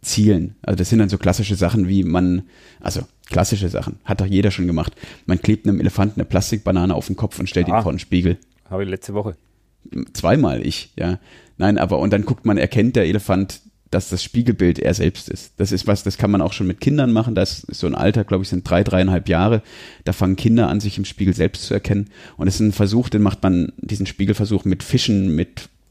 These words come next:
Speaker 1: Katzen, mit Elefanten, mit Vögeln, ähm, weil man da versucht, mit zu beweisen, dass irgendwie die Selbstreflexion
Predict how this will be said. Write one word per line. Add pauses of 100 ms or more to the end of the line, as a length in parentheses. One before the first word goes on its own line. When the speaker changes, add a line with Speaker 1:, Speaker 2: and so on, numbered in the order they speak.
Speaker 1:
Katzen,
mit
Elefanten,
mit
Vögeln, (500)
ähm,
weil
man (460)
da
versucht,
mit
zu
beweisen,
dass (160)
irgendwie
die
Selbstreflexion